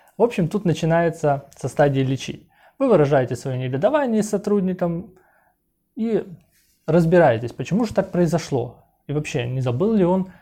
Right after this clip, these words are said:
как выполнять правильно работу. Главное здесь использовать принцип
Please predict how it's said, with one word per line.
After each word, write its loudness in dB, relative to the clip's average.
как 2
выполнять -2
правильно 0
работу. -10
Главное 0
здесь 0
использовать 2
принцип 0